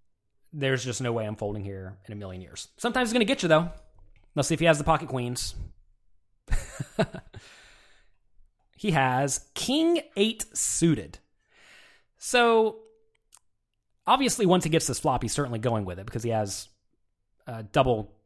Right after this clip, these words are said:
gut shot. Well, whatever you wanna call this. He has some sort of a weird straight draw, and he has the flush draw. Um, I think, obviously, he played his hand fine post-flop. I, I'm surprised he's three-betting the king eight suited versus my under-the-gun raise, but,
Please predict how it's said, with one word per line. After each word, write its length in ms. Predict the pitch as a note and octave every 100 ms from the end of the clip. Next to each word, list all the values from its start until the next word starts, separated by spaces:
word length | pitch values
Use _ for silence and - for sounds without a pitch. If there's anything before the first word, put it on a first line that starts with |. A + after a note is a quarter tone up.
| -
gut 220 | A2 A2
shot. 400 | - A#2 F#2+ G2+ _ _ _ _ _ _ _ _ _ -
Well, 240 | G2 F2+
whatever 240 | A2 A2+ G#2
you 60 |
wanna 100 | G2
call 220 | F#2+ F#2+ F#2+
this. 240 | G#2+ - - -
He 80 | -
has 100 | E3+
some 120 | G3
sort 140 | F#3 F3
of 60 |
a 40 | D3+
weird 200 | D3+ C#3
straight 240 | D3+ C#3
draw, 300 | B2+ A2+ A#2
and 140 | C#3+
he 60 | C3
has 140 | B2
the 60 | G#2
flush 260 | - A#2+ -
draw. 220 | F2 C#3+ - - _ _ _ _
Um, 540 | F3 G3 G3 F#3+ G3 D3+ - _ _ _ _ _ _ _ _ _
I 120 | F#3+
think, 240 | F#3 A#3+ -
obviously, 380 | F#3+ G3+ G3 E3+
he 40 |
played 200 | E3+ E3
his 80 | D#3
hand 180 | D#3 C3+
fine 240 | D3+ B2+
post-flop. 540 | - D#3 D3+ A#2 A2
I, 100 | -
I'm 180 | D3+ E3+
surprised 460 | D#3+ F#3+ - B3+ G#4+
he's 140 | G3
three-betting 340 | F#3 F#3 F3 D#3+
the 60 |
king 180 | C#3 E3+
eight 160 | D#3 -
suited 300 | E3 F3 D#3+
versus 240 | D3+ D3
my 120 | C3
under-the-gun 380 | C#3 D3 C#3+ C3
raise, 380 | A#2+ C#3+ F#3 F3
but, 360 | C#3+ D3+ D3